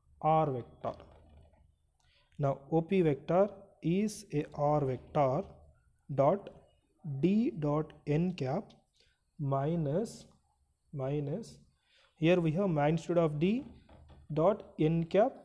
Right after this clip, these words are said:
square. Now, I will split this as magnitude of D square dot magnitude of n cap square equals to zero.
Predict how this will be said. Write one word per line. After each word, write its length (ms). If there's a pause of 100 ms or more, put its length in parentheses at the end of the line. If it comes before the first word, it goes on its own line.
(420)
square. 420 (400)
Now, 320 (960)
I 100
will 120
split 380
this 220
as 300
magnitude 500
of 240
D 180
square 460 (380)
dot 420 (480)
magnitude 640
of 220 (100)
n 240
cap 280 (180)
square 480 (520)
equals 500
to 180 (480)
zero. 480